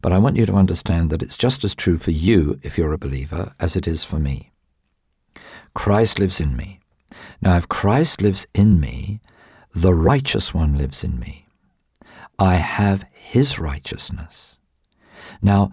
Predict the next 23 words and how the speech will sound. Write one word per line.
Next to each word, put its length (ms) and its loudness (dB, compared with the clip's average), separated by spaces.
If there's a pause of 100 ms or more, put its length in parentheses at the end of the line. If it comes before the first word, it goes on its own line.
(120)
there 340 2
is 200 0 (120)
absolutely 1400 2 (360)
no 420 6
way 720 0
in 220 6
which 460 0
I 200 2
could 240 -2
create 540 0 (120)
any 260 6
righteousness 1040 0 (160)
of 180 0
my 300 0
own, 460 -4 (640)
or 280 2
even 420 6
try 460 0
to 160 0
live 340 4
a 80 2
righteous 600 -2
life 500 -12